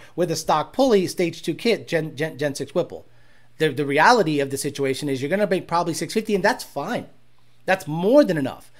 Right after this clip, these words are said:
But no, people are gonna sit there and want the, the number they're putting out. Again, they put out seven fifty-five horsepower back in twenty eighteen. I literally have never seen a seven hundred plus horsepower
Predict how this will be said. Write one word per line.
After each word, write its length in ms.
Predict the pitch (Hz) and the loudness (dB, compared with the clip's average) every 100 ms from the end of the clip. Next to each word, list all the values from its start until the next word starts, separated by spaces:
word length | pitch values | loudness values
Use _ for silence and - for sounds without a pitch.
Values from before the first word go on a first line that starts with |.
| - - | -14 -4
But 100 | 180 | 0
no, 160 | 254 | 2
people 340 | 247 - 208 214 | 0 -2 -2 0
are 60 | |
gonna 160 | 202 208 | 0 0
sit 220 | 196 208 | 0 2
there 160 | 208 202 | 4 4
and 220 | 180 160 | 2 2
want 240 | 180 202 | 2 2
the, 200 | 202 143 - - - | 2 0 -2 -12 -2
the 120 | 165 | 0
number 340 | 165 196 220 | 4 4 4
they're 140 | 202 185 | 4 2
putting 240 | 190 180 | 0 0
out. 80 | 190 | 0
Again, 380 | 180 247 220 113 - - - - - | 2 2 0 -4 -14 -20 -20 -20 -4
they 240 | 135 240 | 4 4
put 220 | 285 262 | 6 6
out 180 | 208 196 | 6 4
seven 240 | - 214 190 | 2 2 2
fifty-five 600 | 208 208 175 196 185 160 | 2 0 2 6 6 6
horsepower 500 | 214 285 - 175 156 | 4 4 4 4 6
back 220 | 170 160 | 4 0
in 40 | |
twenty 280 | 151 170 156 | -4 -2 -2
eighteen. 420 | 147 277 202 - - - - 196 | 2 2 2 -2 -14 -20 -2 2
I 100 | 202 | 4
literally 640 | 170 185 - 269 233 208 - - | 2 -4 -2 -2 0 -2 -6 -6
have 260 | - 202 170 | 2 2 2
never 480 | 170 175 233 220 | -2 4 4 4
seen 320 | 156 185 147 117 - - | 0 0 -2 -4 -8 0
a 100 | 190 | 0
seven 440 | - - 196 220 | 0 2 4 4
hundred 400 | 233 214 208 202 | 2 2 2 0
plus 220 | - 208 - | 2 2 2
horsepower 680 | 208 202 165 156 143 143 | 0 0 0 2 2 -2